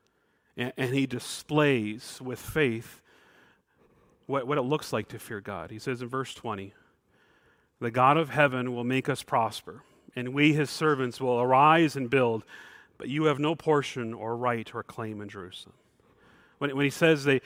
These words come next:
they had no portion, right, or claim, it refers to the share in the constellation of the Jewish nation. They were not part of the Jews,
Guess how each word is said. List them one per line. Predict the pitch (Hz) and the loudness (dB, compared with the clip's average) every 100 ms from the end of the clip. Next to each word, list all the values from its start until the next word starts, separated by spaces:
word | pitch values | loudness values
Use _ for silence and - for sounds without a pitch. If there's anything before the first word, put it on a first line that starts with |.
| - | -4
they | - | 0
had | 135 | 0
no | 131 123 | 0 -4
portion, | - 170 165 - 165 143 | 0 2 2 0 -2 4
right, | 143 143 | 4 4
or | |
claim, | 131 147 147 131 | 2 0 2 0
it | 120 | -4
refers | 131 160 151 135 | -6 0 0 0
to | 139 | -6
the | 127 | -8
share | - 147 135 | -2 0 0
in | 123 | 0
the | 117 | -2
constellation | 131 131 - 131 127 - | -2 -4 -4 -4 -4 -6
of | 120 | -10
the | 117 | -8
Jewish | 123 113 117 | -6 -6 -6
nation. | 113 110 - 113 | -8 -8 -12 -8
They | 131 | -4
were | 131 | 2
not | 131 - | 2 2
part | 135 127 | -2 -2
of | |
the | 127 | -4
Jews, | 131 180 - - | -8 -8 -8 -16